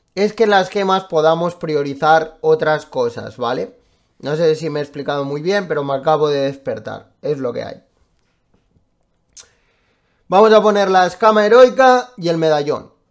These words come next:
Venga. Macros. Yo en las macros no llevo ninguna, como estáis viendo. ¿Por qué? Porque esta es una rama enfocada cien por cien en reventar a hijos de la gran puerca en, en V G,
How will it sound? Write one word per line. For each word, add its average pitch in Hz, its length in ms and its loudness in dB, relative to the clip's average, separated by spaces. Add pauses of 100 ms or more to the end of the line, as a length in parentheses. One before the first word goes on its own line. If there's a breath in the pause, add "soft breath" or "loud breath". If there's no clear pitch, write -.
(760)
Venga. 147 360 -8 (680)
Macros. 175 720 0 (840)
Yo 233 120 6
en 277 80 8
las 254 140 6
macros 233 380 4
no 220 120 0
llevo 202 200 0
ninguna, 143 460 -4
como 135 200 -8
estáis 170 280 -4
viendo. 120 320 -6
¿Por 143 200 -6
qué? 214 200 2
Porque 170 280 -4
esta 214 200 -2
es 214 100 -6
una 196 200 0
rama 185 260 2
enfocada 180 580 0
cien 202 400 0
por 151 360 -6
cien 196 400 -2
en 160 240 -6
reventar 156 1000 0
a 196 40 2
hijos 170 420 -6
de 160 120 -2
la 147 140 0
gran 151 360 -4 (160)
puerca 220 680 2
en, 147 840 -6 (500)
en 170 140 -4
V 160 160 -2
G, - 320 -10